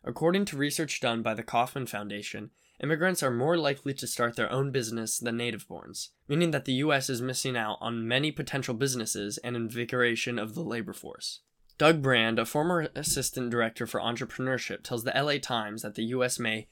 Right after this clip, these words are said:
never be again the number one no-brainer destination for global talent.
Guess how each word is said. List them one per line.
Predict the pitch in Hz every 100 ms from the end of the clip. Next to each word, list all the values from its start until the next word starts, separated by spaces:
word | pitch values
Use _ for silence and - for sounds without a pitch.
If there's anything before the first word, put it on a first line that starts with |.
| _ -
never | 113 123 135 143
be | 127 131
again | 123 117 107 104
the | 101
number | 110 117 135 143
one | 127 120 113
no-brainer | 123 123 127 127 120
destination | 117 117 127 120 117 113 117 117
for | - 120
global | 110 120 113 104
talent. | 101 107 95 -